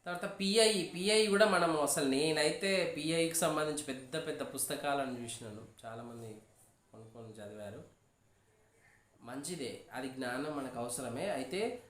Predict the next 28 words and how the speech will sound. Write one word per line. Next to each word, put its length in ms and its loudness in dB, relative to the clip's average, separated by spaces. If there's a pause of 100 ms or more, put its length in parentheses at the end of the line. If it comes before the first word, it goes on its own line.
(100)
అక్కడ 220 -4
మాత్రం 380 0
అట్లయితే 340 -2
ఇవ్వలేదు. 380 -4 (920)
మనం 120 -18
చదువుకున్నట్టుగా 680 -10
ఆ 80 -2
రేంజ్లో 280 -4
ప్రిపేర్ 300 -6
అవుతున్న 240 -4
వాళ్ళకైతే 400 -2
హండ్రెడ్ 260 -4
పర్సెంట్ 320 -4
ఆ 240 -4
మార్క్స్ 400 -4
చేయడానికి 640 -8 (180)
ఆస్కారం 420 -14
ఉంది. 200 -18 (600)
సైకాలజీ 480 0
కూడా 120 -2
నార్మల్గా 440 0
ఇవ్వడం 340 -6
జరిగింది. 320 -10
So, 380 -4 (880)
ఆ, 220 -8
ఎవరైతే, 1000 0 (160)
ఆ, 540 0 (840)
సోషల్ 460 -4